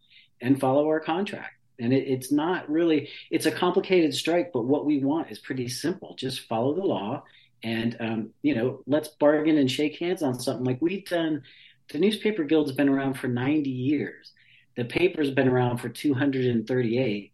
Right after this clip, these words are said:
We never had anything like this before. We, you know, we, we worked together quite well. We,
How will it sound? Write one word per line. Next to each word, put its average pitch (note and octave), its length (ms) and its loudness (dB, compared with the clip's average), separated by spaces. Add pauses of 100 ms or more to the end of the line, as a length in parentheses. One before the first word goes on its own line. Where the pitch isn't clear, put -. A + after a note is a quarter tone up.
We C3 140 -2
never D3+ 340 0
had C3+ 360 -2
anything A2+ 320 0
like G2+ 280 -6
this F#2+ 120 -12
before. - 460 -2
We, B2 260 0
you D3 160 0
know, A2 120 -2
we, C3 320 -2 (320)
we C#3+ 100 8
worked D3+ 280 4
together C3 340 4
quite C3 280 2
well. C3 400 2
We, B2 340 -2